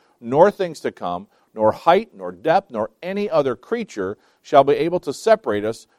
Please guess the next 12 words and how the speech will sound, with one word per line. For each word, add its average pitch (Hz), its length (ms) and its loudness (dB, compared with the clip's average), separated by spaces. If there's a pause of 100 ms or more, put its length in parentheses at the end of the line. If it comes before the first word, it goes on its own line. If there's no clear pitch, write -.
(140)
from 185 260 2
the 190 100 0
love 139 200 4
of 117 140 -2
God, 98 280 -4
which 120 220 -6
is 123 220 -10
in 160 180 -10
Christ 139 420 -2
Jesus 113 520 -8
our 98 160 -4
Lord. 82 320 -12